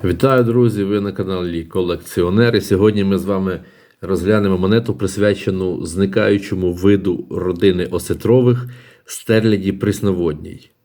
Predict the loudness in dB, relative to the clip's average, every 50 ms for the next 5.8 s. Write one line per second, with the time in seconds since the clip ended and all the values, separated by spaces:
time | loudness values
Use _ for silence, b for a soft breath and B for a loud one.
0 | _ _ _ b b b b b b b b 2 2 2 4 4 4 4 4 4
1 | 2 2 2 4 4 4 4 4 2 2 2 0 0 0 -2 -2 0 0 0 2
2 | 2 2 0 0 0 -4 -6 -4 0 2 2 2 2 0 -4 -4 -4 -4 -8 -10
3 | -8 -8 -8 -2 0 0 2 4 4 4 4 2 2 0 0 0 0 0 0 0
4 | 0 0 0 0 -2 0 0 -2 -4 -4 B B B B B B -2 0 2 4
5 | 4 2 2 4 4 4 4 2 0 -4 -4 -4 -8 -14 -20